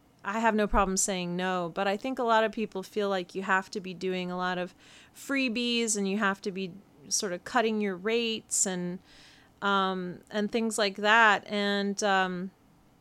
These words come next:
I, I don't agree with that. I think that we need to be being paid what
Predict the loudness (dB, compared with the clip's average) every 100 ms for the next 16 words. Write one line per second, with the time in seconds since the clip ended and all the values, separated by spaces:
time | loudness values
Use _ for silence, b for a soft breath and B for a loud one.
0 | _ _ 6 6 6 2 2 4 4 0
1 | 0 0 2 2 2 2 2 2 -2 -6
2 | -2 -2 -2 0 2 2 -2 -8 -4 -2
3 | 0 -2 -2 -4 -4 -4 -4 -2 -4 -4
4 | -2 0 -2 -4 -4 -4 -4